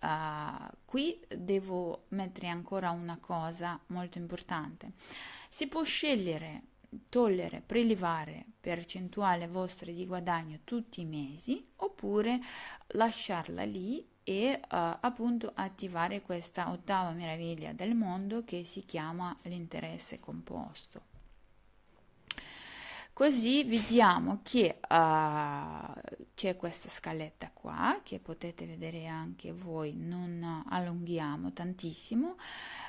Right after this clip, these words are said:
ma vediamo che se voi avete un capitale di cinquantamila dollari, la vostra percentuale pulita mensile sarà di otto per cento circa. Quindi otto per cento puliti al mese voi potete prelevare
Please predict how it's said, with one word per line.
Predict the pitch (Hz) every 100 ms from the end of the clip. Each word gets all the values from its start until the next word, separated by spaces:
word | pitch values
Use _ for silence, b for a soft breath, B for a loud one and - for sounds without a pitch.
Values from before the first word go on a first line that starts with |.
| B - _
ma | 190 220 170 -
vediamo | 240 233 247 175 170 -
che | - 180 - -
se | - - 220
voi | 196 175
avete | 170 170 175
un | 170
capitale | 170 170 180 180 160 156
di | 180 185
cinquantamila | - 269 247 240 208 190 156 151 151 160 143 135 - 175 180 160 151 147
dollari, | 151 170 160 151 196 269 427 -
la | - 202
vostra | 196 185 - 175
percentuale | - 180 - 185 185 202 170 156
pulita | - 240 247 220 - 156
mensile | 180 285 339 - 226 233 262
sarà | 285 247 226 190 196
di | 185 175
otto | 202 214 -
per | 233 254 240
cento | - 180 180 185 - 196 247 -
circa. | - 208 190 180 - 82 - - _ _ B B B B B B
Quindi | - 254 175 170 247
otto | - 233 202 180
per | - 196
cento | - 180 165 -
puliti | - 208 208 180 160
al | 170
mese | 190 180 165 160 175
voi | 190 175 165
potete | - 190 170 160
prelevare | 156 202 247 285 247 240 254 285